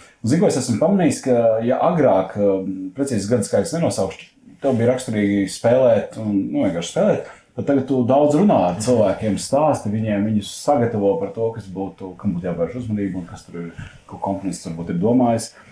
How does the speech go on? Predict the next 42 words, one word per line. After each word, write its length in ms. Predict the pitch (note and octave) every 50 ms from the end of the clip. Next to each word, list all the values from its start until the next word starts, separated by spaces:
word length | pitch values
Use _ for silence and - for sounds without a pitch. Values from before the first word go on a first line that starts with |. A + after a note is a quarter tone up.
| - - - _ - G#2
rakstot 360 | G#2+ A#2 - - A#2 G#2+ -
šo 80 | A#2+ G#2+
skaņdarbu. 540 | - - C#3 C3+ B2 A#2 - G#2+ A2 A#2 A#2+
Un, 160 | A#2+ B2 A#2+
eh, 320 | A#2+ A#2 A#2 A#2 A2+ A2+ - - - _ _ _ _ _ - A#2+
un 80 | B2+ B2+
man 140 | B2+ C3+ B2+
cilvēki 280 | - E3+ F#3 - B2+ A#2+
ir 40 | -
teikuši, 180 | E3+ E3+ - -
tā 100 | C#3 A#2
ir 140 | A#2 A#2 B2+
liela 180 | D3 D#3+ D#3+ D#3+ E3
pievienot 320 | D#3+ D3+ C#3 C3 A2 A#2
vērtība, 300 | D3 E3+ F#3+ - A#2+ G#2+
nu, 80 | B2+ B2+
it 60 | B2 -
sevišķi, 260 | C#3+ B2 - - A#2
ja 120 | G2+ -
tu 100 | - B2+
neesi 240 | B2 A2+ G#2 - A#2+
akadēmiskajā 480 | A#2 - A2 A2 G#2 - - - G#2+ G2
muzikā 380 | G#2+ A#2 A2 G#2+ - G#2+ G2 F#2+ F#2 F#2 E2+ F2 F2 F#2
ļoti 240 | G2+ F#2+ F2+ A#2 A#2+
izglītots, 480 | A2 A2 G#2+ G2+ G2 G#2 F#2+ - -
nu, 80 | C#3 B2+
kas 100 | C#3 A#2+
droši 220 | A#2 B2 A#2+ A#2+
vien 80 | G#2+ A2+ G#2
ir 180 | - - - - - - A#2+
lielākā 320 | A#2+ A2+ G#2 F#2+ - A2
daļa 180 | A2 B2 A#2+ -
tavu 160 | - G#2 G#2
skatītāju, 600 | - F3 D3+ - G#2+ E2+ - - D2 - - - E2
vai 80 | F2
ne? 80 | G2 - - - - - - - - -
Un 160 | - G2+ -
klausītāju. 580 | A2 A2+ A#2 - - A2 E2 F2 F2+ E2+ - - - - _ _ - A2+
Eh, 100 | A2+ A2+ A2+ - _ _ - - -
kāpēc 400 | D3+ - - G#3+ C4 C4 - -
tāds 240 | - - - - -
lēmums, 460 | B2+ C3+ E3+ G3+ G3+ F3 D3 - -